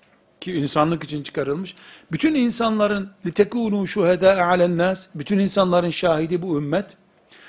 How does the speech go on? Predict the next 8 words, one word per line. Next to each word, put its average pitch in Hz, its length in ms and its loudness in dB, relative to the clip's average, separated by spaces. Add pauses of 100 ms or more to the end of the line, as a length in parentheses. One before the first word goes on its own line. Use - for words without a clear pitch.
(220)
Dolayısıyla 214 520 4
herhangi 208 580 0
bir 190 60 -8
şekilde 175 440 -4
Güney 190 360 0
Afrika'da 190 640 -2
bir 214 60 -4
kasabada 208 720 0